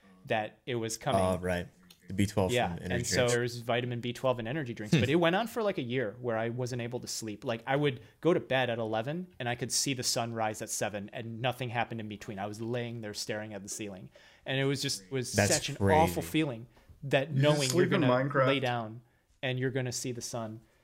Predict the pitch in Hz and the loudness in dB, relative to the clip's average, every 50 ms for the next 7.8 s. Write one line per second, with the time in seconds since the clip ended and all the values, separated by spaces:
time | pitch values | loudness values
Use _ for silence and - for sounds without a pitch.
0 | _ _ - - 147 139 131 127 123 139 147 160 160 165 165 165 - - - 165 | _ _ -6 -2 0 0 0 0 0 2 2 2 2 2 0 -4 -6 -8 -6 0
1 | 135 143 156 165 165 151 147 147 147 139 139 135 - 135 131 135 139 139 139 139 | 2 2 2 2 2 2 2 2 2 2 0 -2 -2 -2 0 0 0 0 -2 -2
2 | 139 139 120 127 131 131 131 127 117 107 123 120 123 127 131 127 117 113 - - | -2 -2 -2 0 -2 -2 -2 -2 -4 -2 0 0 2 2 2 2 0 -2 0 0
3 | 117 117 117 117 110 113 113 120 123 123 - 120 110 110 110 107 - 131 117 113 | 0 0 0 -4 -4 -2 -2 -2 -2 -4 -4 -4 -4 -4 -4 -4 -6 -6 -6 -4
4 | 113 117 120 120 120 113 107 - 117 117 - - - 127 123 120 - - 123 113 | -4 -4 -4 -2 -4 -4 -4 -4 -6 -6 -6 -2 0 0 0 0 0 2 2 2
5 | 113 - 120 107 104 - - - - - 131 110 107 107 107 107 - - - - | 2 0 -2 -4 -4 -8 -14 -18 -10 0 2 2 2 2 0 -2 -6 -6 -8 -8
6 | - 147 127 120 120 113 110 110 117 117 113 117 113 - - 120 110 101 104 113 | -8 -10 -10 -6 -4 -6 -6 -4 -6 -4 -4 -4 -4 -6 -6 -8 -8 -8 -6 -6
7 | 110 110 110 110 107 107 107 107 107 110 110 110 107 120 117 120 | -4 -4 -2 -4 -4 -4 -4 -4 -4 -4 -4 -4 -4 -4 -6 -6